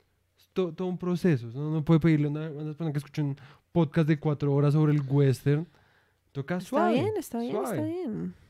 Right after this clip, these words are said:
Speaker 2: Bueno, entonces en los trabajos de Tennyson, que creo, estoy casi segura que es un autor de novelas arturianas,
Speaker 1: Sí.
Speaker 2: ¿sí?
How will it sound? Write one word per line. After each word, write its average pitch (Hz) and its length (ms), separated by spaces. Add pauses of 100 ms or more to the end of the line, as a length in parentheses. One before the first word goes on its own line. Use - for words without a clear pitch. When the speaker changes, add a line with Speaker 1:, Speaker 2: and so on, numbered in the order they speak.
(400)
Speaker 2:
Bueno, 190 220
entonces 196 280
en 220 60
los 247 120
trabajos 233 240
de 247 100
Tennyson, 226 480
que 226 120
creo, 208 380
estoy 214 160
casi 214 220
segura 214 340
que 202 140
es 196 100
un 196 100
autor 196 500
de 202 360 (360)
novelas 208 480
arturianas, 196 640 (240)
Speaker 1:
Sí. 120 180
Speaker 2:
¿sí? 202 360